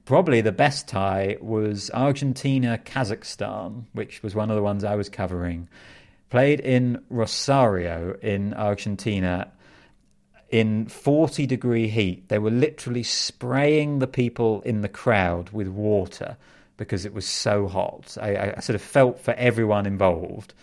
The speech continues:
And yet it, it delivered this incredible tie where, you know, Kazakhstan, obviously without Alexander Bublik, 'cause he was busy winning Montpellier,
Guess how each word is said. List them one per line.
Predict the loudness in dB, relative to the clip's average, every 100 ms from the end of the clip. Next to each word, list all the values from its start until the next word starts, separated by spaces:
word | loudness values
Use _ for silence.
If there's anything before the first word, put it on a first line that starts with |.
| -20 -20 -20 _ _
And | 0 4
yet | 4 2 0
it, | -4 -4 -12 _ -4
it | -4 0
delivered | 2 4 2 0 0
this | 0 -2 -8 -8 -10 -4
incredible | -4 0 2 2 2 -2
tie | 0 2 2 0 -4 -6 -10 -20 -20 -20 -4
where, | 4 6 8 6 4 -2 -14 _
you | -2 0
know, | 0 -2 -6 -6
Kazakhstan, | -2 -2 -2 2 4 6
obviously | 4 2 0
without | 0 2 2
Alexander | 0 -2 0 0 2
Bublik, | 0 2 2 0 -4
'cause | -6
he | -4
was | -2 -4
busy | -6 -4 -2 -2
winning | -2 -2 -2 -2 -6 -6
Montpellier, | -8 -2 0 2 0 -2 -6